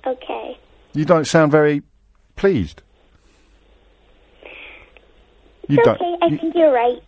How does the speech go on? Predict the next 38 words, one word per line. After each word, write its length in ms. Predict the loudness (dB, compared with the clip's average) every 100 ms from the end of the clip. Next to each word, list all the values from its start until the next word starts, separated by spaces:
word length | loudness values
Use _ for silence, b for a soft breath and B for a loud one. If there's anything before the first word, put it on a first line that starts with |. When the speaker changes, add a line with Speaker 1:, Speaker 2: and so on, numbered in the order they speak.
| 0
Speaker 2:
Are 100 | 2
you 160 | 2
sure? 400 | 0 2 2 2
'Cause 220 | 0 -2 0
you 80 | 2
sound 280 | 2 2
a 60 | 2
little 240 | 2 0
sceptical, 640 | 0 0 0 -2 -4 0 2
Mia, 260 | 2 2 2
I've 120 | 2
gotta 200 | 2 2
be 120 | 0
honest 340 | 0 0 0
with 160 | -2 2
you. 260 | 0 0 -4 b b b b b
You 120 | -2 2
sound 240 | 2 2
as 80 | 2
if 120 | 2
you 80 | 4
might 200 | 4 2
be 100 | 0
thinking, 340 | 0 0 0 0
"This 160 | 0
stupid 380 | 0 -2 0 2
man 180 | 2 2
on 100 | 2
the 100 | 2
radio 400 | 2 2 2 2
is 100 | 0
making 320 | 0 0 0
it 100 | 2
up 160 | 2 0
as 80 | 0
he 100 | 2
goes 240 | 2 0
along." 320 | 0 0 -2